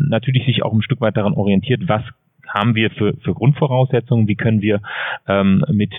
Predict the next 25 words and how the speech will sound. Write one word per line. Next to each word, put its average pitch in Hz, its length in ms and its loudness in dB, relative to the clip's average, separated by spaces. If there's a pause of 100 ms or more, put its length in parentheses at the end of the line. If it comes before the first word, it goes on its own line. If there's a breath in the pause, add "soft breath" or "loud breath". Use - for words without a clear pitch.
den 92 220 2
Händlern 104 500 2
da 92 160 0
zusammenarbeiten, 131 840 0 (500 loud breath)
ähm, 104 480 2
und 101 160 -2
wie 107 80 0
können 107 400 0
wir 104 280 0 (680)
mit 104 200 0
einem 110 180 -2
anderen 120 460 2 (100)
Skalierungsansatz 107 1120 0
auch 92 180 -2
an 95 120 -2
das 90 140 -2
Thema 92 260 0
rangehen. 78 500 -2 (380 loud breath)
Äh, 95 120 0
das, 90 140 -4 (140)
das, 92 120 -2 (140)
das - 160 -4
Modell 95 300 2
von 101 180 2
Flaschenpost, 104 720 -4